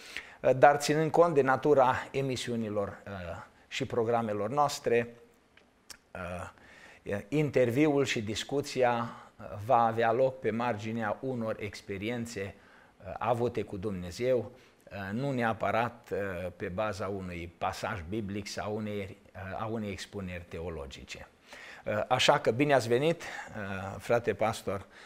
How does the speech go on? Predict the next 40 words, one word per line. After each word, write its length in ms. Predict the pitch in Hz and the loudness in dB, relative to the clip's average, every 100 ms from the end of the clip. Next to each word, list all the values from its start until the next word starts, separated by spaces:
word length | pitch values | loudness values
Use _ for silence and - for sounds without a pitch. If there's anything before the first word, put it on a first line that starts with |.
| - - - | -20 -20 -20
uh, 220 | - 95 | -8 -4
Dragoș, 640 | 98 135 139 135 127 - - | 6 8 8 8 6 4 2
uh, 80 | 98 110 107 95 - | 2 0 -2 -6 -2
în 260 | 127 123 123 | 0 2 0
studioul 680 | - 135 117 123 127 117 104 | -2 0 4 8 8 8 4
Happy 320 | 107 101 107 | 0 0 0
Valley, 640 | 104 143 139 135 127 131 - - - | 4 6 8 6 6 2 -14 -18 -2
în 240 | 117 120 | 2 2
Arizona, 600 | 110 95 95 139 143 127 | 2 0 2 6 6 4
în 100 | 113 | 0
Phoenix, 600 | - 139 135 127 - - | 0 0 0 -2 -4 -2
uh, 240 | 113 110 104 | 0 0 -2
probabil 520 | 113 117 131 131 123 110 | 0 6 8 8 6 4
a 80 | |
doua, 340 | 120 143 143 131 | 4 6 8 6
a 60 | |
treia, 420 | 120 127 135 127 117 | 6 6 8 8 6
a 80 | |
patra 400 | 113 127 131 123 | 4 4 4 6
oară, 400 | 123 143 139 135 131 | 6 8 8 6 4
nu 80 | 127 | 0
mai 180 | 127 | 2
rețin, 480 | 117 113 - 135 135 | 2 2 -2 -2 -2
uh, 200 | 131 127 | 0 0
de 120 | 120 117 | 0 0
câte 220 | 117 120 | 0 4
ori 140 | 120 | 4
ne-ați 260 | 113 107 104 | 4 0 -2
vizitat, 560 | 104 104 98 143 143 | -4 -4 4 4 4
dar 320 | 120 127 127 117 | 4 6 8 6
de 140 | 107 | 2
fiecare 480 | - 175 165 139 131 | 6 6 10 8 8
dată 300 | 127 120 117 | 6 6 2
când 180 | 117 117 | 2 2
ne-ați 240 | 110 104 | 0 0
vizitat, 520 | 101 92 95 135 135 | -4 -4 0 0 0
Dumnezeu 640 | 113 120 113 113 120 120 | -2 -2 -2 0 4 6
a 80 | 113 | 4
trimis, 460 | 113 110 123 117 | 2 0 0 -2
uh, 80 | - | 0